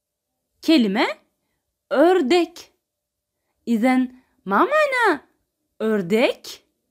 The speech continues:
هيقول ördek batta.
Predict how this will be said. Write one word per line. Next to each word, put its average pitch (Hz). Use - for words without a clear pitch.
هيقول 311
ördek 202
batta. 208